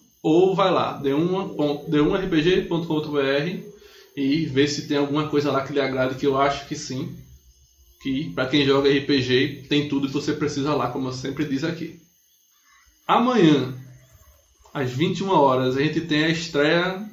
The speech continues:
da décima segunda sessão da campanha Crônicas Cimerianas, no sistema Might and Blade, que é narrada pelo Jonathan Fernando aí, o nosso Azura Paladino.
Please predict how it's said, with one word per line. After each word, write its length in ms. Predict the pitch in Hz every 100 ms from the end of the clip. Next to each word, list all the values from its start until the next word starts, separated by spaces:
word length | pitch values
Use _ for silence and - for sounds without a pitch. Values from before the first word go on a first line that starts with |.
| -
da 260 | 165 147 127
décima 460 | 135 190 208 196
segunda 300 | 196 175 175
sessão 600 | 175 170 - 156 143 156
da 240 | 151 143 143
campanha 420 | 147 139 143 139
Crônicas 440 | - 147 147 151
Cimerianas, 800 | 147 147 139 135 131 160 214 - - - - _ _ _ -
no 120 | 143
sistema 360 | 147 139 139 131
Might 240 | 135 135
and 60 | 135
Blade, 380 | 127 131 180
que 160 | - 139
é 100 | 131
narrada 440 | 135 131 135 131 127
pelo 680 | 131 127 127 117 - -
Jonathan 360 | - 131 127 131
Fernando 420 | - 127 127 127
aí, 220 | 131 208 -
o 60 |
nosso 260 | 131 127 127
Azura 380 | 123 131 127 120
Paladino. 680 | 123 139 170 151 170 -